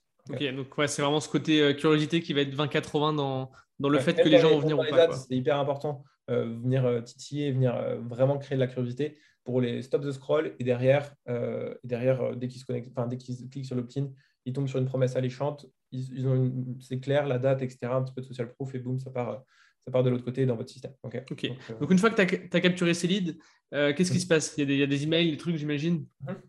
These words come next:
Speaker 2: Ouais. Donc, en gros, après, une fois que vous avez le lead, euh, dites-vous que vous avez un travail avant le webinaire qui est de un, de le faire venir,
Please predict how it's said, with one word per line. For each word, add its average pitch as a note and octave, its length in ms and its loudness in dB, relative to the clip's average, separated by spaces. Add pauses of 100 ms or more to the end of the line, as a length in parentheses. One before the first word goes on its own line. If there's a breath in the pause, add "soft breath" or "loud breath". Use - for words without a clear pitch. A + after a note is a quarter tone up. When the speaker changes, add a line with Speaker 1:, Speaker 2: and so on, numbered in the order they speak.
Speaker 2:
Ouais. C3 220 2
Donc, C#3+ 240 -2 (120)
en D3+ 120 0
gros, G3+ 200 8
après, G3 520 2
une D#3 80 -8
fois G3 120 -4
que E3+ 60 -10
vous D3 80 -6
avez C#3 140 4
le C3 80 4
lead, F3 420 0 (240)
euh, B2 120 4
dites-vous D3 380 -2
que C3+ 400 2
vous B2 160 -4
avez C3+ 120 4
un C3+ 80 0
travail D3+ 380 4
avant C3 140 4
le B2+ 60 -2
webinaire C3 380 -2 (380 soft breath)
qui C3+ 140 0
est C3 40 4
de C3+ 100 2
un, E3 80 8
de D#3+ 60 2
le D3+ 40 0
faire C#3 140 2
venir, C#3+ 320 0